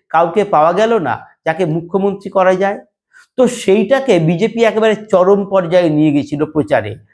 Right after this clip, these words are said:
আর তার ফলশ্রুতিতে নবীন পট্টনায়ক সরকার চলে গিয়ে বিজেপি সরকার এসছে। তো এইখা-, এইটা বলে বিশ্বনাথ চক্রবর্তী তারপর বলছেন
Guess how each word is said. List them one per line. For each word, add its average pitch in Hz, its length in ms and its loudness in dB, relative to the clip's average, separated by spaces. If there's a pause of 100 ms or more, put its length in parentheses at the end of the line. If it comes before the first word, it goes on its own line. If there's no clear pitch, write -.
(200)
আর 147 180 0 (280)
তার 175 260 0 (100)
ফলশ্রুতিতে 175 1000 -2 (520)
নবীন 180 400 2
পট্টনায়ক 151 500 0
সরকার - 420 0 (120)
চলে 131 240 2
গিয়ে 180 420 0 (380)
বিজেপি 156 340 0
সরকার - 420 -8
এসছে। - 320 -14 (800)
তো 226 100 4
এইখা-, 240 500 2
এইটা 208 320 0
বলে 190 340 2
বিশ্বনাথ 190 440 -4
চক্রবর্তী 185 460 -4
তারপর 175 400 0
বলছেন 170 500 0